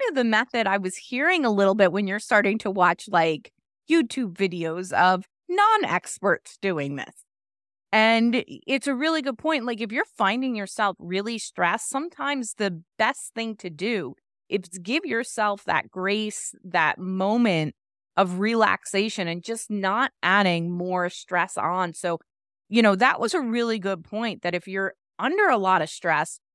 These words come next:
m-, maybe not stress your body out that day. Maybe wait until, you know, you're more back into feeling yourself, feeling re-, re-energized, and then implementing it.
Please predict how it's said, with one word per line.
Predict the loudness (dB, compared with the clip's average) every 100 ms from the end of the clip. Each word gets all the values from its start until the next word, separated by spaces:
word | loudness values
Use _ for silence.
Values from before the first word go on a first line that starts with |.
| -14
m-, | -14 _ -4
maybe | -4 -6 -18
not | -14 -6 0 0 -2
stress | -8 -2 -2 -2
your | 0
body | 4 6 6 4
out | 4 4
that | 0 -2 -2
day. | -6 -8 -14 _ _
Maybe | -4 -2 -2 -6
wait | -2 0 0 0 -4
until, | -6 -6 -4 -2 0 -2 -6 _ _ -8
you | -4
know, | -2 -2
you're | -6 -4 -2 -2
more | -2 -2 0 0 0
back | 2 0 0
into | -6 -4 -6
feeling | -4 -4 -2 -2
yourself, | -2 -2 2 2 2 -4 -8
feeling | -4 -2 -4 -4
re-, | -6 -8 _ _ _ _ _
re-energized, | -2 2 2 2 -4 -2 -2 -2 -8 -16 _ _ _ _ -6
and | -2 -2 0
then | 0 0 0 -2
implementing | -6 -4 -4 0 -2 -2 -4 -4
it. | -6